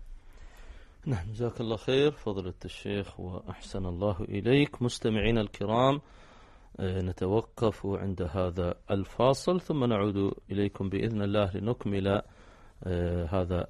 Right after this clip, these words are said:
البرنامج، فإلى الفاصل. عودة إليكم من جديد مستمعينا الكرام، وعودة أيضًا لمواصلة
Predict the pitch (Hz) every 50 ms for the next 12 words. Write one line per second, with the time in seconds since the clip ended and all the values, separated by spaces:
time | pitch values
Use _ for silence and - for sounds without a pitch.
0 | - - 98 98 90 95 92 92 104 98 107 117 120 123 127 123 127 131 139 131
1 | - - - - 101 92 - - 92 87 92 87 87 - - 92 90 - - -
2 | - - - - - - - - - 123 120 123 127 117 127 127 123 139 135 123
3 | - 139 131 127 123 120 107 110 120 113 113 131 147 151 147 143 143 127 - -
4 | - 123 117 120 113 113 127 127 120 113 110 - - 117 113 120 127 135 139 135
5 | 123 110 113 120 120 110 117 113 117 117 110 113 110 110 110 107 107 107 113 113
6 | - - 107 107 98